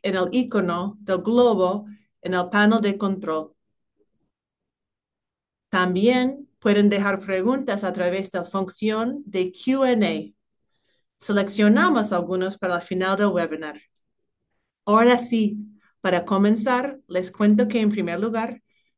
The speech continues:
dará unas palabras introductorias Ferdinando Regalía, gerente del sector social del bid. Luego, contaremos con cuatro expositores que expondrán sobre Colombia, México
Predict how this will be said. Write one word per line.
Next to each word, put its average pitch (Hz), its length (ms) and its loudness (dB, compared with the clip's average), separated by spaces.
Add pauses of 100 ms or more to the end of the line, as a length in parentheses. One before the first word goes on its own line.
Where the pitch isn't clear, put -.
(140)
dará 196 280 0
unas 233 260 2
palabras 220 480 0
introductorias 214 1040 -6 (120)
Ferdinando 185 560 -2
Regalía, 220 640 -2 (360)
gerente 208 440 0
del 190 160 -2
sector 208 500 -6
social 208 400 -4
del 214 140 -2
bid. 180 320 -4 (560)
Luego, 196 600 0 (400)
contaremos 220 680 -2
con 185 380 -6
cuatro 311 460 -4
expositores 185 1160 -6
que - 160 -8
expondrán 185 720 -2
sobre 180 380 -6
Colombia, 254 640 -2 (640)
México 214 840 -2